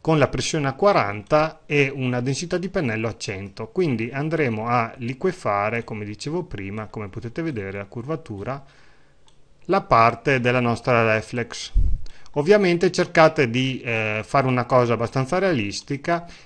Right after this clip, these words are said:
e notate bene che sotto comunque avrete, eh, il tavolo, quindi che segua più o meno le dimensioni del tavolo, almeno in questo caso,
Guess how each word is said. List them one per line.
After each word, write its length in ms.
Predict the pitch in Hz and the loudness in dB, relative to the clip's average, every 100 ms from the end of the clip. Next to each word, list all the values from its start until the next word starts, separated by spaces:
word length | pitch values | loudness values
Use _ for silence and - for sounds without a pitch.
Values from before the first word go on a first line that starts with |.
| - | -4
e 240 | 190 160 117 | 2 2 2
notate 640 | 143 180 - 131 - 175 | -2 -2 4 4 4 2
bene 400 | 139 113 120 135 | 4 2 0 0
che 100 | 190 | -2
sotto 600 | - - 113 - - 135 | 0 0 -2 -2 -6 -2
comunque 600 | 185 156 113 107 131 127 | 0 0 -2 -2 -2 -2
avrete, 720 | 143 147 135 110 101 - 98 - - - - - | 0 -2 0 -2 -4 -10 -10 -12 -20 -20 -20 -12
eh, 140 | 113 104 | -6 -4
il 260 | 139 165 | -2 -2
tavolo, 420 | - 113 104 117 131 | 2 4 4 2 -2
quindi 400 | 165 147 113 - | 0 0 -2 -2
che 320 | 135 120 123 | 0 0 -2
segua 420 | - - 143 113 | -8 -2 0 0
più 140 | - 139 | -2 -2
o 20 | |
meno 220 | 127 120 | 0 0
le 60 | 107 | -2
dimensioni 460 | 113 120 113 117 | -2 -2 -2 -4
del 140 | 127 151 | -4 -4
tavolo, 360 | 107 98 110 | -2 -2 -4
almeno 280 | 110 107 104 | -6 -6 -6
in 60 | 95 | -8
questo 280 | - - 175 | -12 -10 -6
caso, 460 | 110 92 98 131 | -4 -6 -6 -10